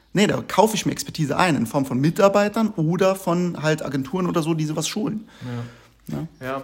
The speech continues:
Speaker 2: Ja, ähm, ich glaube, viele, ähm, denen juckt es so ein bisschen in den Fingern, diesen Beitrag-Bewerben-Button zu klicken, damit sie einfach eine höhere Reichweite kriegen.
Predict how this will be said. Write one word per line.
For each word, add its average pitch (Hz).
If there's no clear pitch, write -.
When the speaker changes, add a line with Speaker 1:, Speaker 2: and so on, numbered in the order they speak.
Speaker 2:
Ja, 135
ähm, 135
ich -
glaube, 139
viele, 139
ähm, 117
denen 120
juckt 131
es 143
so -
ein 123
bisschen 127
in 123
den 120
Fingern, 135
diesen 117
Beitrag-Bewerben-Button 120
zu -
klicken, 120
damit 117
sie 123
einfach 110
eine 113
höhere 107
Reichweite 107
kriegen. 107